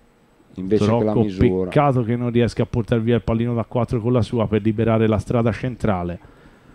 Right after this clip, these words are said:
Speaker 2: Lo trova da tre anziché da quattro.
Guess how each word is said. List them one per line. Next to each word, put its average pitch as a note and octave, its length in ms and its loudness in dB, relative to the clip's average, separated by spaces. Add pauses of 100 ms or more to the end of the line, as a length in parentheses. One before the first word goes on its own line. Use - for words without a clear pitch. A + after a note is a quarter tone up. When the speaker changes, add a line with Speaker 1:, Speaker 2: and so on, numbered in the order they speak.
(120)
Speaker 2:
Lo D#3 280 6
trova B2+ 320 0
da B2+ 120 2
tre A2 360 -4
anziché G#2 440 -2
da A2 180 -6
quattro. G2 600 -10